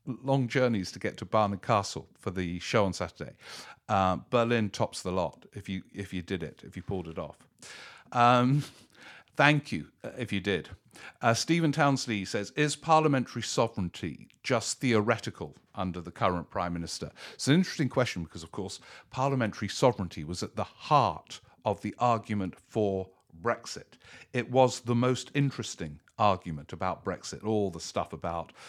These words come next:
you know, money for the N H S was nonsense. But there is an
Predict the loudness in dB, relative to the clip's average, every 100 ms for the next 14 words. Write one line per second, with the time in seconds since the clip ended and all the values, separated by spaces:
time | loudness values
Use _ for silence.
0 | -20 -18 -8 -6 -2 2 2 0 -2 -2
1 | 0 0 -2 0 0 0 -8 -6 -8 -8
2 | -12 -6 -2 0 0 -4 -10 -14 -14 -14
3 | -20 -20 _ -18 -4 -4 0 2 4 2
4 | 0